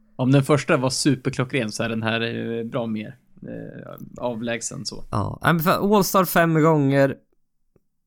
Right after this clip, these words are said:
Speaker 2: All N B A second team en gång.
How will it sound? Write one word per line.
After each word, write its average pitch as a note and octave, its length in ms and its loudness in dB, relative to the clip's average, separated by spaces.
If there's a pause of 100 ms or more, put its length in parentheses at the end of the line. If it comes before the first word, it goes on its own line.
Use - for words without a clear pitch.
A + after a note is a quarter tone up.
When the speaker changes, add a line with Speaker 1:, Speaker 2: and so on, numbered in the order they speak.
(920)
Speaker 2:
All E3 240 4
N D3+ 140 4
B D3 140 6
A - 40 4
second C3 360 2
team B2+ 180 2
en A2+ 180 2
gång. A#2 260 2